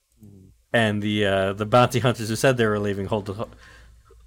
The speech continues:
Speaker 2: heard the whole story as well, and they're crying manly tears. It's like, how could they ever doubt Nami? And it shows a bunch of scenes of, like, Nami coming back, being all fucked up, but she's, like, slowly getting more and more money.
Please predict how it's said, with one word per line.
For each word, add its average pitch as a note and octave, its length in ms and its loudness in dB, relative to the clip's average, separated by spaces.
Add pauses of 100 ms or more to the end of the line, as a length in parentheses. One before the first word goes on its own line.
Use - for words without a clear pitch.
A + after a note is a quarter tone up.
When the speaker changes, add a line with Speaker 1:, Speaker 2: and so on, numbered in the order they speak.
(140)
Speaker 2:
heard B2 200 2
the A2 80 -4
whole A#2 160 2
story A2 400 0
as A2 160 -4
well, C3+ 400 4 (580)
and G#2+ 160 -6
they're G2 80 -2
crying G#2 400 0
manly G2+ 360 -4
tears. G2 760 -4 (480)
It's - 140 -18
like, G2 100 -8
how G#2+ 140 2
could G2+ 160 -4
they G2+ 100 0
ever G2 160 -4
doubt F#2+ 320 -2
Nami? G2 440 -6 (680)
And B2+ 100 2
it C3 40 2
shows C#3 180 4
a B2+ 40 4
bunch B2 180 2
of A2+ 80 -4
scenes A#2 280 0
of, G#2 80 -4
like, G2+ 140 0
Nami G2+ 260 -2
coming G2+ 320 -2
back, F#2+ 360 -6
being G2 140 -8
all F#2+ 120 -4
fucked - 280 -12
up, F#2+ 280 -8 (460)
but G2+ 120 -6
she's, G2 220 -6
like, G2 160 -4
slowly G#2 500 -2
getting G2 320 -4
more G2 160 -6
and F#2+ 80 -8
more F#2 160 -8
money. F#2 460 -10